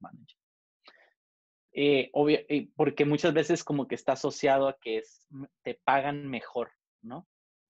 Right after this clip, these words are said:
Eh, pero muchas veces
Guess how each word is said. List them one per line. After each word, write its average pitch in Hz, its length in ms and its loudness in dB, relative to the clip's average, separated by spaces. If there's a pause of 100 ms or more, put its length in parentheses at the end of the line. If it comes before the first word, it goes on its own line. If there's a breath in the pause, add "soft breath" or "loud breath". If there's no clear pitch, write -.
(760)
Eh, 127 480 -6
pero 120 200 0
muchas 127 360 -4
veces 135 680 -4